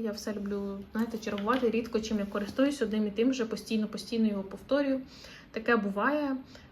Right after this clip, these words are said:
але подобається, знаєте, аромат міняти, ну, трошки щось змінювати. Це всі пусті баночки, які я вам хотіла сьогодні показати, наче нічого не забула.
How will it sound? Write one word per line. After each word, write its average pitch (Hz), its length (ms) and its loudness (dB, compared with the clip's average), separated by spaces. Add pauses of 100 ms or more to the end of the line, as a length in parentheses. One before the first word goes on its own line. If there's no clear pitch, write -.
але 240 440 2 (120)
подобається, 214 400 -2
знаєте, 226 280 0
аромат 214 600 4
міняти, 220 320 4
ну, 339 180 -6
трошки 294 300 -4
щось 240 220 2
змінювати. 190 500 -2 (560)
Це 233 60 2
всі 226 180 -6
пусті 214 280 -8
баночки, 226 460 -4
які 214 220 -2
я 208 40 0
вам 202 120 -2
хотіла 202 320 -2
сьогодні 202 380 -4
показати, 233 540 -2
наче 214 260 -2
нічого 202 380 -2
не 196 140 0
забула. 214 460 -2